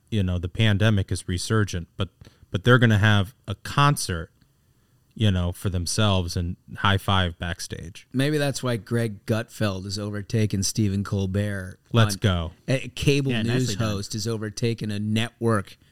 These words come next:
Speaker 2: late night host in terms of total audience.
Speaker 1: Yeah, shout out to Gut-, dude, king,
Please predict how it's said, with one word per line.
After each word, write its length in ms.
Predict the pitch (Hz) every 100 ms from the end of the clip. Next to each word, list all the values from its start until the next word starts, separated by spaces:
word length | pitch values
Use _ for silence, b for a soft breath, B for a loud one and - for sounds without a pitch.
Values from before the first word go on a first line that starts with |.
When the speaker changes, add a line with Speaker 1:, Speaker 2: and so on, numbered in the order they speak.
| _
Speaker 2:
late 260 | - 113 113
night 240 | 101 95 98
host 400 | 92 90 92 104
in 80 |
terms 240 | 95 107 98
of 80 | 98
total 340 | 107 98 92
audience. 400 | 95 95 71 131
Speaker 1:
Yeah, 140 | 95 78
shout 280 | - 143 151
out 160 | 120
to 80 | 101
Gut-, 460 | 95 90 - 120 -
dude, 240 | 104 -
king, 340 | - 104 82